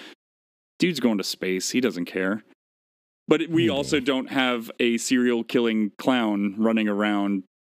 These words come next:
Speaker 1: killing hundreds of people. <laughs>
Speaker 2: That too. But I'm also wondering if, like, how would he come to that de-, decision? Would his parents then not be murdered in the alley?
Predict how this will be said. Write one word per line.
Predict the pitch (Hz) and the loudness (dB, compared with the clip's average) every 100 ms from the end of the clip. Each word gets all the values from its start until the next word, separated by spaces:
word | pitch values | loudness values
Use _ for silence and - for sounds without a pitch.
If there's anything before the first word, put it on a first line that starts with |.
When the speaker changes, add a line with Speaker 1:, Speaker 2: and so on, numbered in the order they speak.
| _ _ - | _ _ 0
Speaker 1:
killing | 127 113 110 104 | 2 2 0 -2
hundreds | - 131 117 107 | 0 2 2 -2
of | 110 - | -6 0
people. | 123 107 107 123 - | -2 0 -2 -2 -6
<laughs> | - 175 - 160 - - _ - - - _ _ _ - | 0 0 0 -4 -2 -6 _ -16 -16 -20 _ _ _ -4
Speaker 2:
That | 139 - | -4 -4
too. | - 104 143 180 - - | -6 -4 -2 -4 -6 -2
But | 180 | 2
I'm | 202 | 2
also | 208 208 | 2 4
wondering | 196 190 180 | 4 2 0
if, | 175 175 | -2 -4
like, | 165 - | -4 -6
how | 143 143 165 | -12 -4 0
would | 180 | 2
he | 151 | 0
come | 139 165 160 | -4 -2 -2
to | |
that | 151 | -4
de-, | 135 113 - | -6 -8 -6
decision? | 113 - 175 165 123 | -4 0 0 0 -2
Would | 120 | -4
his | 120 110 _ _ - | -8 -10 _ _ -12
parents | 135 117 - | -8 -8 -8
then | 135 117 | -6 -4
not | 113 117 135 | -4 -6 -2
be | 170 | 0
murdered | 170 170 170 170 | 0 0 0 -2
in | 170 | -2
the | 170 | -2
alley? | 170 175 180 | -2 -2 -2